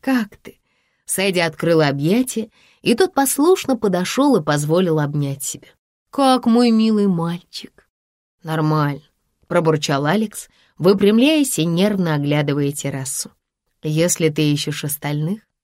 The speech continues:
они у бассейна. Может, пойдешь поплавать?» предложила Хелена. «Уверена, тебе будет полезно размяться».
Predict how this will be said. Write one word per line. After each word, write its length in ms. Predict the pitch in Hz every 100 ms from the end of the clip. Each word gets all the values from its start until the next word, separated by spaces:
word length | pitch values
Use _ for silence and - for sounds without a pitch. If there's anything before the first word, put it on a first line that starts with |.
| _
они 240 | 175 185 160
у 80 |
бассейна. 560 | 135 139 131 - 117 - _ _ _ _ -
Может, 420 | 190 170 147 135
пойдешь 380 | 156 147 147 -
поплавать?» 580 | 143 147 165 196 - _ _ _ _
предложила 540 | - 175 156 147 143 135
Хелена. 400 | - 131 131 131 _ _ _ _ _ _
«Уверена, 540 | - 240 349 392 339 320
тебе 240 | 262 254
будет 300 | 240 240 240
полезно 440 | 196 196 196 175 160
размяться». 640 | 156 151 139 135 -